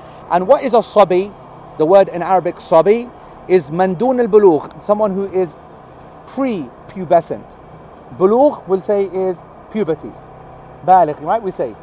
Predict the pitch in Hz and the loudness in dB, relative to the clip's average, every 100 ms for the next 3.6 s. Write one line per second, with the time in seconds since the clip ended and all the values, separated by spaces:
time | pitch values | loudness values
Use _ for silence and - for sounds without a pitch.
0 | - - 147 202 185 180 175 185 190 175 | -20 -20 -12 -8 -4 2 2 2 -2 -6
1 | 175 190 180 175 180 175 185 185 - 175 | -8 -4 -4 -4 -4 -4 -6 -10 -4 -4
2 | 160 - 185 180 - 110 - - - - | -4 -6 -2 -2 -2 -12 -20 -20 -20 -20
3 | - - 190 196 190 | -20 2 4 6 4